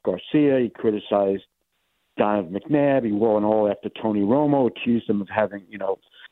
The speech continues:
the Brotherhood uh, relationship with Jason Witten and only throwing him the ball. I mean, he was pretty destructive, and the Hall of Fame decided that counted because it, it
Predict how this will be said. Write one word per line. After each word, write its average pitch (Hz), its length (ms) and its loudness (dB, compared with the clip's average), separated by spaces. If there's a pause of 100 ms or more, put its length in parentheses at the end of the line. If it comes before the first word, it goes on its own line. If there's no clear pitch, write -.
(120)
the 104 60 -2
Brotherhood 117 600 0 (600)
uh, 104 240 2
relationship 117 680 0
with 107 120 -2
Jason 104 400 0
Witten 135 220 2
and 110 120 2
only 104 240 0
throwing 107 260 0
him 120 160 2
the 110 80 0
ball. 117 460 0 (720)
I - 60 -18
mean, 160 220 -4
he 190 180 0
was 240 120 2 (100)
pretty 214 200 2
destructive, 165 640 -4 (220)
and 117 340 0 (480)
the 107 60 2
Hall 113 200 2
of - 100 -6
Fame 117 180 2
decided 110 560 -2
that 110 300 0 (120)
counted 151 420 -2 (680)
because 107 360 0
it, 104 140 -2 (120)
it - 80 -8